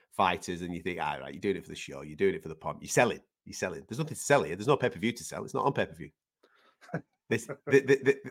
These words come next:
Speaker 1: this is a battle of them two. This is, um, kinda we've kind of landed here because I don't think there's anywhere really else to go for both guys. If, if we're all dead honest about it,
Speaker 2: Yeah.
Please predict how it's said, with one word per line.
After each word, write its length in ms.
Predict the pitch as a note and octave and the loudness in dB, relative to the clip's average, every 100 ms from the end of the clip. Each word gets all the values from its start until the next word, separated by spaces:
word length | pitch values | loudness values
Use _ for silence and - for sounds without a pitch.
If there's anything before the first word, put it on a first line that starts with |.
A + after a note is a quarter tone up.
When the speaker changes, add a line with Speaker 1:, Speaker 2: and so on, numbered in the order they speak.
| - | 2
Speaker 1:
this 220 | C3+ C3 | 4 4
is 180 | A#2 G#2+ - | 2 -2 -2
a 60 | G2+ | 8
battle 520 | A#2 A2+ - G#2+ - | 8 8 2 0 2
of 240 | G#2 F2+ - | 0 2 4
them 220 | A2 A2 | 4 4
two. 300 | - B2+ - _ - - - - _ _ | 0 0 -2 _ -14 -14 -16 -20 _ _
This 220 | G#2+ G#2 A#2 | 0 2 4
is, 640 | G#2+ G2+ F#2+ - - - _ _ | 4 2 -2 -10 -12 -16 _ _
um, 600 | G2 G2 G2 G2+ G2 G2 G2+ _ _ _ _ _ _ _ _ _ | 2 4 6 4 2 -2 -8 _ _ _ _ _ _ _ _ _
kinda 400 | - A3 A#3 F#3+ - _ | 6 8 8 4 0 _
we've 180 | D3+ D#3+ | -6 0
kind 240 | - D4 | 4 6
of 80 | B3+ | 8
landed 360 | G3+ G3+ G3 C3 | 10 10 8 2
here 200 | F#2+ F2 | -2 -2
because 320 | G2 A#2 G#2+ | -4 -2 -2
I 40 | |
don't 220 | G#2 C3 C3+ | 2 2 2
think 140 | B2+ | -4
there's 140 | A2 - | -8 -2
anywhere 420 | A#2 A#2 A2+ A2+ | 0 2 2 0
really 500 | G2+ G#2+ A#2 A2+ G#2+ | 0 0 0 2 2
else 220 | G#2 G#2 - | 2 0 -4
to 100 | G#2+ | -6
go 260 | G#2 G2+ | 0 0
for 140 | A2 G2+ | 0 -4
both 320 | G#2+ G2+ G2+ | 0 -2 0
guys. 340 | G2 G#2 B2+ | 4 4 4
If, 120 | A#2 - | -2 -12
if 140 | A2 | -8
we're 160 | A2+ B2+ | 2 6
all 120 | E3 | 6
dead 220 | - C#3 | 6 6
honest 280 | B2 A#2 - | 6 2 -2
about 300 | G2 F2 D#2 | -2 -2 -2
it, 140 | G2 - _ - - - - | -6 -8 _ -20 -20 -20 -12
Speaker 2:
Yeah. 120 | C3+ | -8